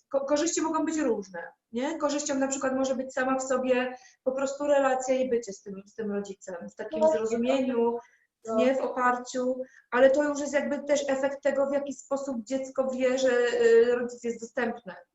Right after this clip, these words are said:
Speaker 1: To też się nie bierze tak nagle, y, tu i teraz. To jest coś, co jest budowane przez wiele, wiele lat, y, w procesie wychowania.
Speaker 2: Tak, właśnie warto odnaleźć tego przyjaciela w rodzicu.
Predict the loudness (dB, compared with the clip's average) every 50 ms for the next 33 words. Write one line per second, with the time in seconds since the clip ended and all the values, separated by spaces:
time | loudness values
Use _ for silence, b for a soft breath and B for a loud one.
0 | _ -8 -4 -4 -2 -2 -4 -4 -4 -4 -2 0 0 0 0 0 -2 -4 -4 -4
1 | -2 -2 -2 0 0 2 2 2 2 2 0 b b b b b b b _ 0
2 | 2 2 2 0 -2 -4 -4 -2 0 2 4 4 4 2 2 -2 -6 -8 -4 -2
3 | 0 0 0 0 0 -2 -2 -2 -2 -4 -4 -2 -4 -4 -4 -4 -2 -2 0 0
4 | -2 -2 -2 -4 -6 -8 -8 -4 -2 -2 -2 0 0 -2 -2 -2 0 -2 -2 -2
5 | -2 -4 -4 -4 -4 -4 -4 -4 -6 -8 -8 -6 -8 -8 -10 -10 _ -20 -14 -6
6 | -4 -4 -4 -2 -4 -4 -4 -4 -6 -6 -10 -8 -8 -8 -8 -8 -12 -14 -16 _
7 | _ _ _ _ _ _ _ _ _ _ _ _ _ _ _ _ _ _ _ _
8 | _ _ -2 -2 0 0 2 2 2 2 0 0 4 6 8 8 8 8 6 6
9 | 4 4 2 0 0 2 2 2 4 2 2 0 -4 -4 0 2 4 4 4 2
10 | 2 6 6 6 6 6 4 4 4 6 6 4 4 2 0 0 -2 -6 -8 -10
11 | -12 -12